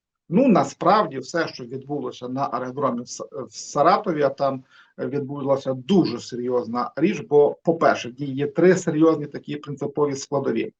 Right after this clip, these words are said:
Перше, зірвали великий, е, ракетний залп. От те, що зразу на другий день, на шосте, шостого грудня вдарили семидесятими рак-, ракетами, і, е, шістдесят з яких ми збили, то, я думаю, залп мав бути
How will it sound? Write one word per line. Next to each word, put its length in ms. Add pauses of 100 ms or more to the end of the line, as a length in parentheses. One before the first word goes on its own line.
(440)
Перше, 420
зірвали 840
великий, 760
е, 260
ракетний 500
залп. 220 (640)
От 120
те, 120
що 280
зразу 340
на 160
другий 260
день, 200
на 100
шосте, 400
шостого 480
грудня 440
вдарили 440
семидесятими 760 (460)
рак-, 380
ракетами, 720
і, 320
е, 220
шістдесят 420
з 40
яких 300
ми 60
збили, 260
то, 140
я 60
думаю, 320
залп 360
мав 200
бути 340